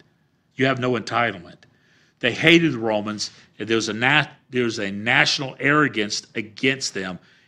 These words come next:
It was displayed in their entitlement. Jesus was teaching that a servant heart is the key to living a life all for him.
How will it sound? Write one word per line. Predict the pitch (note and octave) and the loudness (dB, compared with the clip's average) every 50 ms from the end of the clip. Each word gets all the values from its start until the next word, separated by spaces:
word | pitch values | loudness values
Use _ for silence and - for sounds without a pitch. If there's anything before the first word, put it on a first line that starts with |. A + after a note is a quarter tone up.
| _ | _
It | - | -8
was | G#2 G#2 G2 - | -8 -8 -6 -6
displayed | - - - - A#2+ A#2 A2+ | -8 -10 -6 -4 -2 -2 -2
in | A2 | -2
their | G#2+ G2+ G2 F#2+ | -4 -6 -10 -10
entitlement. | - - A2+ A#2 A2+ G2+ F#2 E2 E2 D2+ - _ - - - _ _ _ | -6 -2 0 0 0 0 -4 -8 -14 -18 -20 _ -20 -20 -20 _ _ _
Jesus | _ - C#3+ E3 C#3 C3+ C#3 B2 - | _ -4 -2 -2 -2 -2 -4 -6 -4
was | A#2+ A2 - - | -4 -4 -4 0
teaching | - C#3 C#3 C3+ - C3 A2+ G#2 - - _ _ | 0 0 0 2 0 -4 -4 -6 -12 -16 _ _
that | - G#2 G2+ | -6 -4 -4
a | F#2 | -2
servant | - - - - C3+ C#3 D#3+ D#3+ E3+ F3 | -2 -2 2 4 4 4 4 2 0 -4
heart | - - - C#3+ C3 A2+ G2+ F#2+ - - _ - _ _ | -6 -4 0 0 0 2 0 -2 -6 -12 _ -20 _ _
is | - G#2 - | -8 -8 -8
the | - - | -8 -10
key | - - - B2+ A#2 G#2+ G2+ F#2 - - _ _ | -12 -4 -2 -2 -2 -2 -4 -6 -8 -14 _ _
to | - G#2+ | -10 -8
living | G#2 G2+ A2 A2+ G2 G2+ F#2+ G2 | -4 0 0 0 0 -2 -6 -6
a | F#2+ | -4
life | G2+ G#2+ G2 F#2+ F#2 - - | 0 0 0 0 -2 -4 -6
all | G2+ F#2+ F2+ | -6 -6 -6
for | - - F#2 | -6 -10 -10
him. | F2 G2 F#2+ | -10 -10 -12